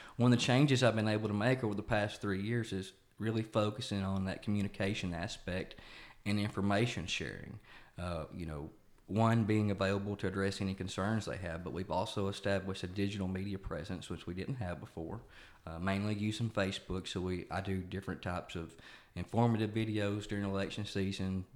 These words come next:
different types of educational videos, how the elections process works, how the absentee process works,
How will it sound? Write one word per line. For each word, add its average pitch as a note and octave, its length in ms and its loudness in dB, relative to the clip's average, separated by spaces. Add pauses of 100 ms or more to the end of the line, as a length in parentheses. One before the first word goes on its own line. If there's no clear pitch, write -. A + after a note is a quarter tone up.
different - 300 -8
types - 240 -2
of - 60 -4
educational G2 580 -4
videos, F#2+ 400 -4
how F2+ 160 -2
the E2 80 -4
elections D#2+ 400 -6
process - 420 -6
works, G#2+ 380 -2
how C#2 140 -2
the C2+ 80 -4
absentee - 380 -6
process G2+ 560 -2
works, G2 460 -4